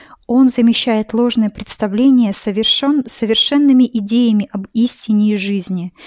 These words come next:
чтобы дать мне осознать любовь там, где, как мне кажется, она отсутствует, и установить во мне знание о присутствии любви. Он послал меня проповедовать пленным освобождение.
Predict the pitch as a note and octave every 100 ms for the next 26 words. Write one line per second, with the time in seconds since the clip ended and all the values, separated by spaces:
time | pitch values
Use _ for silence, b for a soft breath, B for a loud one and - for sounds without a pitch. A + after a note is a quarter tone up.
0 | B - - G3 F#3+ B3 C#4 A3 G#3+ A#3
1 | - G#3 G#3+ A#3 - G3+ F#3 A#3 - -
2 | A#3+ C#4+ C4+ B B B B - G3 A3+
3 | A#3+ A3+ G#3 G3+ A#3+ B3+ A#3 - G#3 F#3+
4 | G3+ G#3 - A#3+ A3 - F3+ F3 - _
5 | - G3+ G3+ - G#3+ G#3+ G#3+ C#4 G#3 G#3
6 | G#3+ A#3 C4+ A3 G#3 A3 A#3 A3 - F#3+
7 | - G#3 - G#3+ - - G3+ G#3 F#3+ F#3
8 | F3+ F3+ _ B B B B B B -
9 | C4+ D#4+ C4+ C4 - A#3+ C4 B3+ A#3 A#3+
10 | A#3+ A3+ A3 G#3+ A#3+ A3+ G#3 - - G#3
11 | C4+ B3+ A3+ A#3 G#3 A3 G3+ G#3+ G#3 A3+
12 | A3 F#3+ F3+ F3+